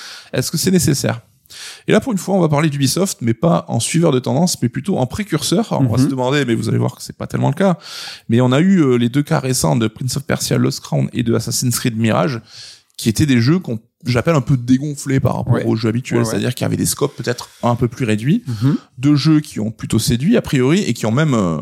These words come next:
Speaker 1: bah, suscité de la part des joueurs un côté, « Ah, Ubisoft revient à quelque chose d'un peu plus, euh,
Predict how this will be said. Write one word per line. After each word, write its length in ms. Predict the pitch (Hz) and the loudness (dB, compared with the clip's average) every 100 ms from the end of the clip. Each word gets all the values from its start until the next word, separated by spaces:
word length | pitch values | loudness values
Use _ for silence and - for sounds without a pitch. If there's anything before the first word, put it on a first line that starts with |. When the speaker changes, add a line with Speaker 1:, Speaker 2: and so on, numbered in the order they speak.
| - - | -8 -12
Speaker 1:
bah, 140 | - - | -6 -4
suscité 420 | - - - 147 | -4 -4 -2 0
de 80 | 113 | 0
la 60 | |
part 180 | - 98 | -2 -2
des 100 | 98 | -2
joueurs 260 | 104 143 165 | 0 2 2
un 60 | |
côté, « 280 | 117 107 175 | 0 -4 -2
Ah, 220 | 147 135 | 0 -2
Ubisoft 440 | 120 113 120 151 - | -2 -2 0 -2 -4
revient 200 | - 127 | -6 -2
à 100 | 131 | -2
quelque 160 | 127 127 | -2 -4
chose 180 | - 139 | -2 0
d'un 120 | 127 | 0
peu 120 | 127 | -2
plus, 320 | 131 127 127 | -6 -4 -2
euh, 160 | 107 101 | -2 -4